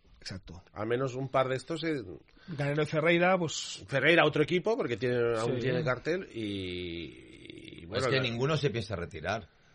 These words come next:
Speaker 3: Ahí está la diferencia.
Speaker 1: Ya, ya.
Speaker 3: Y si
Speaker 2: Piatti.
Speaker 3: alguno se pe-, se pensara retirar,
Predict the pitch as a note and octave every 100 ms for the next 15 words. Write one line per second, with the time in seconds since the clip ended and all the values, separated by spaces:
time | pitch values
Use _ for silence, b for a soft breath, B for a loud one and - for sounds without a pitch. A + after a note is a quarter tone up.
0 | _ - G2+ G2 B2+ G#2+ F2+ D#2+ E2+ G2
1 | A#2 A#2 F2+ G#2+ - A2 A#2+ A2+ A#2+ F3
2 | E3 E3+ E3 - C#3 A2+ G#2+ F#2+ C#3 D3+
3 | C#3+ C3 C3+ D3 C3